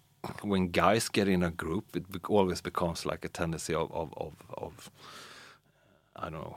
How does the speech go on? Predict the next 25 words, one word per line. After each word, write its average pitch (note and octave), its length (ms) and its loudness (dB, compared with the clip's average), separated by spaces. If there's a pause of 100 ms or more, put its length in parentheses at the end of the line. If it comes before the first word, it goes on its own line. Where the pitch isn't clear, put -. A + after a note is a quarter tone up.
a F2 80 -4
little F#2+ 240 2
bit E2+ 100 2
of E2+ 100 0
flexing - 640 0
muscles E2+ 720 2
in E2 120 0
a E2+ 40 -2
way, E2 280 2
and F2+ 120 -4
I F2+ 100 2
think - 340 -2
that F#2 180 4
is, - 320 -6
is, E2+ 320 -6
that's F#2 300 6
so F#2+ 340 4
not F2+ 260 0
me, G2+ 280 2
and F2+ 120 2
I F2+ 80 0
think F2 280 -2
that's - 260 0
very F2+ 380 2
n-, F2 440 0